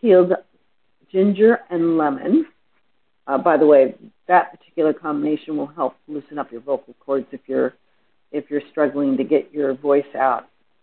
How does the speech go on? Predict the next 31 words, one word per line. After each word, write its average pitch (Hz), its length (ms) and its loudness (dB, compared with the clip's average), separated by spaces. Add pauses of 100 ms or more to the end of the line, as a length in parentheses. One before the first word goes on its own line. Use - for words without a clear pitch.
(540)
Brew 220 360 4
green 226 460 6 (120)
tea 170 420 0 (720)
in 180 200 2
room 202 340 6
temperature 254 580 0
water 165 520 2 (100)
for 160 120 2
at - 100 -2
least 214 240 4
a 202 60 -10
half 160 280 -2
an 160 100 -10
hour. 143 380 -2 (440)
Use 233 420 6 (100)
in 190 240 -4
marinades, 247 680 4 (380)
dressings, 180 520 -2 (280)
soups, 262 260 2 (140)
and 240 220 -2
sauces. 185 480 -2 (500)
Brewing 247 360 8
at 247 100 -6
room 247 340 6
temperature 202 600 0
or 180 200 4
in 175 120 0
cool 233 340 2
water 185 320 4
will 165 220 0
prevent 170 500 -6